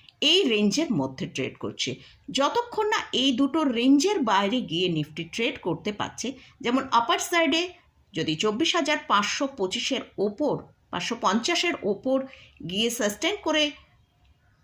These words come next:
মুভ দেখাতে পারে, তবেই কিন্তু নিফটির মধ্যে আমরা চব্বিশ হাজার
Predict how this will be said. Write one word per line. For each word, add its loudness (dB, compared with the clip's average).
মুভ 0
দেখাতে -2
পারে, -4
তবেই 2
কিন্তু 0
নিফটির 0
মধ্যে -4
আমরা -2
চব্বিশ 0
হাজার 2